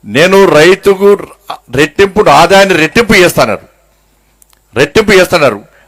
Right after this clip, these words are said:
రెండు వేల పద్నాలుగులో ఎంఎస్పీ ఎంతనా, ఎంత, ఎంత? పదమూడు వందల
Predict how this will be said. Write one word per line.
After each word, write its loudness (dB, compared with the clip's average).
రెండు -4
వేల 2
పద్నాలుగులో 0
ఎంఎస్పీ -4
ఎంతనా, -2
ఎంత, -2
ఎంత? 0
పదమూడు 2
వందల 2